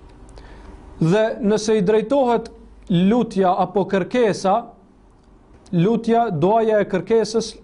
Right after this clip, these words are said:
kërkesa nëse i drejtohet ndonjë krijese që ka mundësi ta veprojë atë punë, është njeri i gjallë,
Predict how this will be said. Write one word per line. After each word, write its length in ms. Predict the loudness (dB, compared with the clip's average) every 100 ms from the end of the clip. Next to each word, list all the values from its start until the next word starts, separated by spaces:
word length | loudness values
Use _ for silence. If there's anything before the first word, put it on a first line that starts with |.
| -16 -4
kërkesa 480 | -2 0 0 0 -2
nëse 280 | -2 0 0
i 20 |
drejtohet 460 | 0 0 0 0 0
ndonjë 240 | 0 0
krijese 400 | 0 0 0 -2 -2
që 100 | -2
ka 140 | 0 0
mundësi 380 | 0 -2 -2 0
ta 140 | 0 0
veprojë 480 | 0 0 0 2 -2
atë 140 | -2
punë, 400 | 0 0 -4 -16 -20 -20 -20 -20 -20 -20 -20 -20 -20 -20 -20 -20 -20 -4
është 320 | -2 0 0
njeri 240 | 2 2 2 2
i 40 | 2
gjallë, 540 | 2 2 0 -2 -14